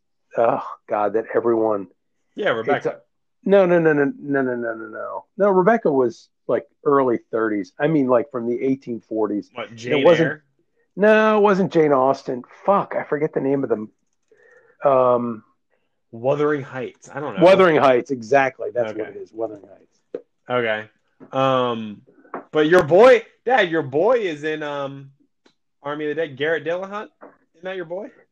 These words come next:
Speaker 1: There's so many people in that movie. It's like, it's such fast there are such fast clips to who's this, who's this. I'm like, "I think I re-, oh, okay, I recognize that, I recognize that." But everyone, you know, this is one of the,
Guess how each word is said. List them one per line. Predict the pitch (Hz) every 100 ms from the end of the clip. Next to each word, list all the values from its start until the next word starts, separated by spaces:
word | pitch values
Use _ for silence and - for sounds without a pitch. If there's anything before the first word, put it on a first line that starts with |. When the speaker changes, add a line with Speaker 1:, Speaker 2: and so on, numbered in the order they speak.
| _
Speaker 1:
There's | 190 240 247
so | - 226
many | 208 196
people | - 254 277 269
in |
that | 165 151
movie. | 151 139 143
It's | 151 143
like, | 202 170
it's | 156 - _ _ - _
such | 220 208
fast | - 214 214 - - _ - -
there | 202 196
are |
such | - 220 226 - -
fast | 190 185 196 190 -
clips | - 180 190 -
to | 170 147 - _ _
who's | 190 202
this, | 160 190 175
who's | 185 143
this. | 175 180 190
I'm | 170
like, | 165 - _
"I | 180
think | 247 240
I |
re-, | 180 175 -
oh, | 269 247
okay, | 247 190
I | 202
recognize | 202 185 170 156
that, | 170
I |
recognize | 180 175 175 165 147
that." | 165 170 - _ -
But | 226
everyone, | 233 247 254 233 214 - _ -
you | 214
know, | 180
this | 165 453
is | 233
one | 165 185 185
of | 165
the, | 135 123